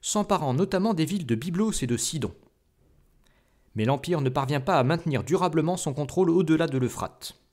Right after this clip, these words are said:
Vers la fin du règne de Teglat-Phalazar, l'Assyrie connaît un effondrement rapide à cause de l'arrivée d'un nouveau peuple sémitique venu de Syrie, les Araméens.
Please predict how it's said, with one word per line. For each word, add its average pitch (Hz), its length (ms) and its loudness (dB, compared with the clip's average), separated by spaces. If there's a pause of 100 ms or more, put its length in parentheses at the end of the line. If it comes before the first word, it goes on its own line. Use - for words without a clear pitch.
(960)
Vers 107 160 -2
la 107 80 -4
fin 165 220 0
du 135 100 2
règne 139 240 0
de 107 80 0
Teglat-Phalazar, 127 1000 -2 (320)
l'Assyrie 160 480 -2
connaît 160 220 0
un 107 120 0
effondrement 139 500 0
rapide 151 560 -6
à 127 120 -4
cause 131 240 2
de 131 60 2
l'arrivée 160 340 0
d'un 113 120 2
nouveau 208 320 0
peuple 131 320 -2
sémitique 156 540 -4
venu 196 220 0
de 156 100 0
Syrie, 170 440 -4 (420)
les 107 220 0
Araméens. 160 500 0